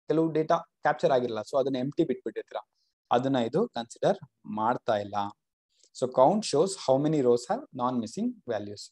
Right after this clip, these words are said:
Next, missing values arise for many reasons.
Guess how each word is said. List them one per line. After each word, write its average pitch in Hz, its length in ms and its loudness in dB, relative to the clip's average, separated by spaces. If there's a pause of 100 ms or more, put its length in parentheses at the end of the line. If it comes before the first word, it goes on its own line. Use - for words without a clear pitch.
(800)
Next, 120 220 -6 (1500)
missing 262 360 4
values 190 320 8 (100)
arise 151 240 2
for 170 80 6 (100)
many 131 220 0
reasons. 107 260 -8